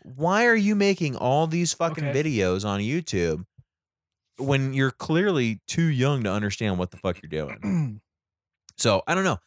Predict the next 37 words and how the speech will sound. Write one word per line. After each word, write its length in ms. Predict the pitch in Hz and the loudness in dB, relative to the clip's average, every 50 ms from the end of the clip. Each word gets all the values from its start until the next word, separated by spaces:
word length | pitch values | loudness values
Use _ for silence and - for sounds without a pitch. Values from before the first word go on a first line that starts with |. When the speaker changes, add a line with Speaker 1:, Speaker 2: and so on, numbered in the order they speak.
| _ - - _ _ - | _ -20 -20 _ _ -2
Speaker 2:
But, 80 | 190 | 2
Speaker 1:
I 40 | 196 | 4
Speaker 2:
like, 100 | 214 208 | 4 4
Speaker 1:
just 100 | 180 - | 4 4
Speaker 2:
can't 260 | 214 214 233 240 - - | 2 2 2 2 2 2
you 100 | 247 208 | 2 2
do 260 | 156 123 156 190 202 | 2 2 2 2 2
some 220 | 185 - 196 185 | 2 2 0 0
type 280 | - - 175 170 170 - | 2 2 2 2 2 2
of, 300 | 175 165 156 143 135 151 | 2 0 0 0 0 2
uh, 460 | 151 151 151 147 143 135 127 120 113 107 - _ - _ _ _ _ _ _ 135 | 2 2 2 2 2 0 -2 -4 -6 -10 -14 _ -20 _ _ _ _ _ _ -20
block 680 | 123 - 131 139 151 156 165 175 175 175 170 - - - - _ - | -16 -12 -8 -4 0 2 2 2 2 0 -2 -4 -8 -16 -16 _ -2
or 640 | 160 160 156 147 147 147 151 143 139 131 127 - _ _ | 0 0 2 2 0 0 -2 -2 -4 -4 -8 -10 _ _
something 480 | - - - 180 180 - 208 190 185 170 | -6 -2 -2 -2 -2 -2 -2 -2 -2 -2
on, 160 | 156 156 160 | -2 -2 -2
like, 180 | 151 147 - - | -2 -4 -6 -8
the 120 | 139 139 131 - _ - | -12 -12 -12 -12 _ -2
certain 220 | 110 131 170 220 | 2 2 4 4
Speaker 1:
Maybe. 160 | 202 143 - | 2 2 2
Speaker 2:
videos 160 | 214 196 180 | 2 0 0
that 100 | 202 190 | -2 -4
they 80 | - 196 | -4 -4
can 160 | 185 190 196 | -4 -2 -2
watch? 280 | 202 202 214 233 - - | -2 -2 -4 -4 -6 -4
Speaker 1:
I 100 | 170 180 | -4 -2
guess, 460 | 151 143 180 196 156 127 123 123 - | -2 0 0 2 2 2 0 0 -4
but 180 | - - 120 117 | -6 -8 -8 -8
then 140 | 127 131 135 | -4 -2 -2
they're 80 | 131 | 0
gonna 160 | 117 117 113 107 | 0 0 0 2
ask 240 | 110 107 - - | 0 0 -2 -2
why, 320 | 101 101 104 92 82 78 78 | -2 -2 0 0 0 0 -2
and 160 | 78 90 87 | -4 -6 -8
I'm 60 | 87 | -8
gonna 120 | 87 90 90 | -6 -4 -2
be 140 | 92 92 | 0 0
like, 260 | 90 87 82 82 80 | 0 2 0 0 -2